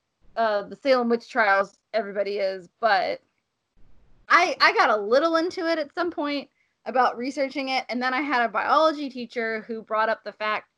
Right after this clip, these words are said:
we were talking about psychedelic mushrooms and how you shouldn't just eat random mushrooms. Uh, <laughs> and,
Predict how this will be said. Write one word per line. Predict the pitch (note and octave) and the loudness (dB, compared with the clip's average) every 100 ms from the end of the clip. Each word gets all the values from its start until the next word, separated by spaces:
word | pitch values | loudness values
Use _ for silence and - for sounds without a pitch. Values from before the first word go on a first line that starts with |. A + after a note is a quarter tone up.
| _ - | _ -8
we | C4 | -4
were | |
talking | D#4 D#4 D#4 C4+ | 0 0 0 -2
about | A#3+ A#3 A3 - | 2 2 0 -4
psychedelic | A#3 A3+ A#3+ A3 G#3 G#3 | -6 -4 -2 -2 -4 -4
mushrooms | G#3 A3+ - G#3 G#3 G3+ - _ _ _ _ _ _ _ _ A3 | -6 -8 -8 -12 -12 -14 -18 _ _ _ _ _ _ _ _ -4
and | A#3+ A3 A3 A3 | -2 -2 -4 -8
how | A3+ B3 G#3+ C4 D#4 D4+ | -4 0 2 2 -2 -4
you | G#3 A3 | -12 -16
shouldn't | A3 B3+ A3+ A#3 | -10 -8 -6 -8
just | A3 - - | -10 -12 -18
eat | G#3+ - | -20 -16
random | G#3 A3+ G#3+ G#3 | -14 -10 -10 -6
mushrooms. | G3+ G3 G3 F#3+ F#3 G3 F#3+ - _ _ _ _ G#3 | -6 -8 -10 -10 -10 -14 -18 -20 _ _ _ _ -8
Uh, | G#3 F3 D#3+ E3 F3 _ - - - | -6 -6 -8 -10 -14 _ -20 -18 -18
<laughs> | - _ _ _ - | -20 _ _ _ 0
and, | D4 C#4 C4 B3 | 2 2 2 -2